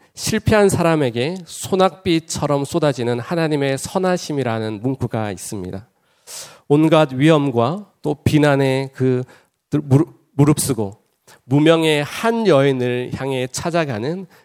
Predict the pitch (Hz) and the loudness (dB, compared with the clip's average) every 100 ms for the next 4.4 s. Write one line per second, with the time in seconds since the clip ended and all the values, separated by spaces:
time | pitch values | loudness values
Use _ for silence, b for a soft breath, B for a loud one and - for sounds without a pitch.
0 | b 143 147 120 123 - 147 143 131 123 | b -2 0 2 0 -2 -4 -2 0 0
1 | 120 123 - 104 123 113 104 170 208 b | -2 -4 -6 -6 -6 -6 -6 -8 -8 b
2 | b b 131 127 117 120 117 113 - 135 | b b -2 -2 -4 -2 -2 -4 -8 -8
3 | 120 113 107 107 110 107 107 104 101 110 | -6 -8 -8 -10 -8 -6 -6 -4 -4 -4
4 | 101 85 101 | -6 -10 -16